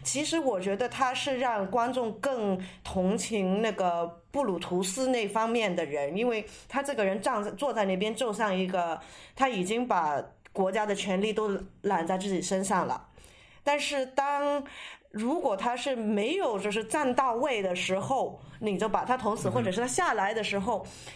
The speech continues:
Speaker 1: 但那个更加是一个，更像的，我觉得是一个权力的一个斗争，而不是一个反抗。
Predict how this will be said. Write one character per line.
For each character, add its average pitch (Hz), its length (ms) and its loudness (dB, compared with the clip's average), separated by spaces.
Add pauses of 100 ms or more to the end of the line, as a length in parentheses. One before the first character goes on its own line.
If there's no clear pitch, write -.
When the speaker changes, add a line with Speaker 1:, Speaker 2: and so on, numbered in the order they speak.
(160)
Speaker 1:
但 330 240 0
那 349 120 2
个 277 140 0
更 269 280 0
加 269 220 0
是 269 180 -4
一 226 160 0
个， 196 540 0
更 311 200 2
像 254 300 0
的， 202 100 4
我 180 160 2
觉 190 200 -2
得 214 180 0
是 233 180 -4
一 220 120 0
个 208 100 0
权 202 300 0
力 302 120 0
的 202 160 -2
一 196 40 -2
个 196 100 0
斗 196 220 0
争， 220 180 0
而 - 120 0
不 196 140 -2
是 208 140 -2
一 190 40 -2
个 185 100 0
反 185 240 0
抗。 - 360 -2